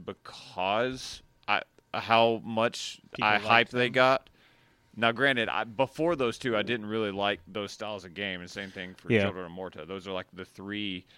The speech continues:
Speaker 1: roguelikes that I really enjoy, and
Speaker 2: Yeah,
Speaker 1: I
Speaker 2: I
Speaker 1: didn't used to like that.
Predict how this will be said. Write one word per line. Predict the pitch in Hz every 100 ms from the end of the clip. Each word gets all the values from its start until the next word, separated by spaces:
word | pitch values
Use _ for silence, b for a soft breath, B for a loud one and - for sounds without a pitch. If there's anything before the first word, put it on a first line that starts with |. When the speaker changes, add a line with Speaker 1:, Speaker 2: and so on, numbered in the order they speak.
| b b
Speaker 1:
roguelikes | 110 107 98 95 90 - - -
that | 104 92
I | 90 87 90 -
really | - - 104 113 107 104 95 92
enjoy, | 104 92 87 95 107 123 131 b b b b b b b b b b
and | 104
Speaker 2:
Yeah, |
Speaker 1:
I | 127
Speaker 2:
I |
Speaker 1:
didn't | 117 101
used | 104 -
to | 98
like | 95 90 -
that. | 67